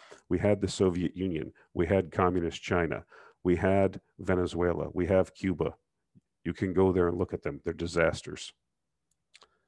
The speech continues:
And what happens is you have an elite that, uh,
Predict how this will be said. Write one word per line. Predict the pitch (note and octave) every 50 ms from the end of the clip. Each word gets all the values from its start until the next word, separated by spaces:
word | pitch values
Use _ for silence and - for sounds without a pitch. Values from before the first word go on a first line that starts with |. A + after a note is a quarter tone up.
| _ _ _ _ _ _ _ _ _ _ _ _ -
And | - E2+
what | D#2+ F2
happens | F#2 F#2 F2 F2 - F#2 F2+ F2 F2
is | F2+ F2+ F2+ F2 F2 - - - -
you | F#2 F2+ D#2+
have | F2 F2 E2+ E2+
an | D#2+
elite | D#2 D#2+ D#2+ F2 F#2 G2 G#2 G#2 - - _ -
that, | F2+ E2+ E2+ E2+ F2 D#2+ - - - - - F2
uh, | E2+ E2+ E2 E2+